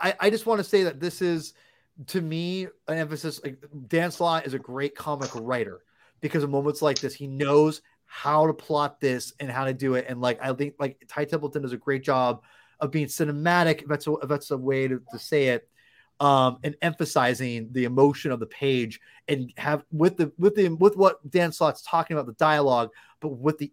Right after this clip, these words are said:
image of Spider-Man looking down. Oh, it's just chef's kiss.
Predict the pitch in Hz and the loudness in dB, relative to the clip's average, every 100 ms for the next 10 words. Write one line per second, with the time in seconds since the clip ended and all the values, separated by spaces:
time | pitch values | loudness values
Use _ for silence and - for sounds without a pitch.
0 | - 180 160 135 - - - - 147 147 | -4 0 4 4 2 -10 -8 -2 0 0
1 | 139 131 131 131 110 143 135 147 156 156 | 0 -2 -4 -8 0 0 2 0 2 0
2 | - - - - - - - - 151 - | 0 -12 -18 -18 -20 -20 -16 -2 -2 -2
3 | - 123 104 - | -6 -6 -6 -12